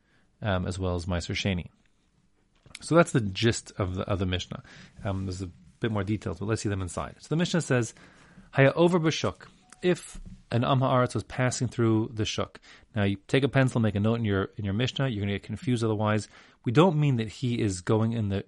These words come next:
shuk to sell his produce, 'cause you'll recall, um, Gemar Malacha occurs as soon as a per-, if a person's intending to sell his produce from the moment that he finishes his work with it in the field. So, um, that's not the case here. The case here is he's bringing it home from the field,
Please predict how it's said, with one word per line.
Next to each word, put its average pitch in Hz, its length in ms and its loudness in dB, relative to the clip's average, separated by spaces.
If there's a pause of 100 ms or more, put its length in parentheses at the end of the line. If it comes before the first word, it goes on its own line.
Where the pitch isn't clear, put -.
shuk - 440 -2
to - 140 -6
sell 113 360 2
his 98 120 -2
produce, - 540 0 (380)
'cause 98 160 -2
you'll 98 100 2
recall, 101 520 0 (360)
um, 101 180 0
Gemar 107 240 2
Malacha 113 360 2
occurs 127 340 0
as 98 100 -4
soon 113 120 -2
as 98 100 -2
a 104 60 -6
per-, 107 280 0
if 110 200 -2
a 104 60 -6
person's 135 340 0
intending 107 320 -2
to - 100 -12
sell 185 240 2
his 185 80 0
produce 143 460 0 (320)
from 147 140 -2
the 139 120 2
moment 120 320 2
that 107 80 2
he 104 80 0
finishes 98 680 -2 (100)
his 95 100 -6
work 95 200 -2
with 98 100 -4
it 98 80 -2
in 98 80 -4
the 98 80 -6
field. 104 360 0
So, 87 440 -4 (460)
um, 87 320 -4 (360)
that's 98 180 -2
not 113 120 0
the 113 60 0
case 127 260 4
here. 92 80 -2
The 87 80 -4
case - 240 -2
here 113 140 2
is 107 140 2
he's 117 220 -4
bringing 127 380 2
it 120 100 -4
home 92 520 0 (420)
from 120 180 2
the 113 60 2
field, - 420 -6